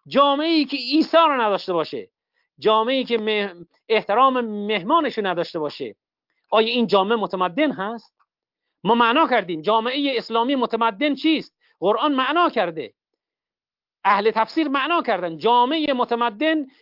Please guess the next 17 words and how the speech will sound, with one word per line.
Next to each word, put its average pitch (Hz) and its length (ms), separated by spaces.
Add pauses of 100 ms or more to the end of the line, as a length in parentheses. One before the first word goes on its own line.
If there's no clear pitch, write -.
(120)
یعنی 247 440
جامعه‌ای 247 680
که 208 340 (220)
از 233 280
حیث 302 280
مادی 233 480
و 240 120
معنوی 262 480
بدرخشه-، 254 480
بدرخشه 196 440
در 170 140
عالم، 208 360
طوری 320 280
که 269 220 (300)
جذبه 247 380
ایجاد 285 400
کند 277 360